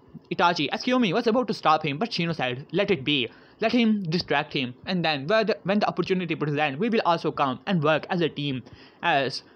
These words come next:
Kyumi nodded and then dashes into the forest, as Itachi was pretty intrigued. He heard one or two things about the scare, but not that much. As well as he saw him flying and all, it could be a great advantage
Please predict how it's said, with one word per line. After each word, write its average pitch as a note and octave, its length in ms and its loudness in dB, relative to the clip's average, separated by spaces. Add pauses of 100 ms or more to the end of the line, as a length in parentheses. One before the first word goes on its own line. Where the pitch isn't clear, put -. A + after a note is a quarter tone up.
(100)
Kyumi C4 320 2
nodded C3+ 380 0
and G3+ 300 2
then C#3+ 380 -2
dashes F#3+ 400 -2 (100)
into G3+ 200 0
the D#3+ 100 2
forest, C#3 480 0
as A#3 120 -6 (220)
Itachi F3+ 440 0
was B3 140 -2
pretty C4+ 240 -2
intrigued. A#3 460 0 (240)
He C#4+ 120 0
heard C#4+ 240 2
one G#3+ 260 0
or A3 80 0
two A3 160 -2
things G3 380 -4
about G3 220 0
the F#3 60 -4
scare, C#3+ 400 0 (400)
but D3+ 280 0
not G3+ 280 0
that D#3+ 220 0
much. B2 360 -4 (1120)
As A3 200 0
well E3 140 2
as E3 200 2
he B3+ 100 0
saw F3 320 4 (240)
him B3+ 120 2
flying D3+ 600 0
and G#3 160 0
all, D#3 280 4
it A3+ 120 -2
could G#3+ 160 -4
be A#3+ 80 0
a F#3 120 -4
great F3 240 2
advantage C#3+ 680 -2